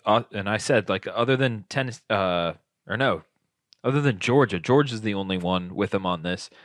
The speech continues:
You look at, uh, total yards per game, Ohio State at number two, Georgia at number four. Yards allowed per game, uh,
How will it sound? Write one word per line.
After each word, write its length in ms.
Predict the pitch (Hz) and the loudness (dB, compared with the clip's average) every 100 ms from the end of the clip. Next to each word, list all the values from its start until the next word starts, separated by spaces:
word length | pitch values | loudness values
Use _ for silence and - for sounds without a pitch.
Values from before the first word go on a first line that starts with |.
| _ | _
You 120 | - 110 | 0 2
look 160 | 113 | 4
at, 240 | 110 107 - | 4 4 2
uh, 280 | 104 98 90 | 0 2 0
total 220 | 139 135 | 0 0
yards 360 | 127 123 131 127 | 2 4 4 2
per 140 | - 110 | 0 0
game, 420 | 113 113 127 131 - _ _ | 2 0 0 -2 -12 _ _
Ohio 340 | 95 98 117 117 | -6 0 2 2
State 380 | - 117 113 | 2 2 4
at 80 | 95 | 2
number 200 | 107 107 | -4 -2
two, 340 | 101 - 117 113 | -4 0 0 0
Georgia 380 | 113 110 107 | 4 4 4
at 80 | 110 | -2
number 220 | 113 104 | -4 -4
four. 480 | 98 - 110 110 107 - - - - _ | -4 -2 4 6 4 0 -20 -20 -20 _
Yards 400 | 107 110 113 113 - | 0 4 4 0 -8
allowed 520 | 104 113 139 156 143 | -6 0 4 4 2
per 160 | - 104 | -2 -2
game, 480 | 95 98 95 95 - _ _ _ - | 0 -2 -2 -4 -12 _ _ _ -2
uh, 460 | 95 92 92 92 | 2 4 4 4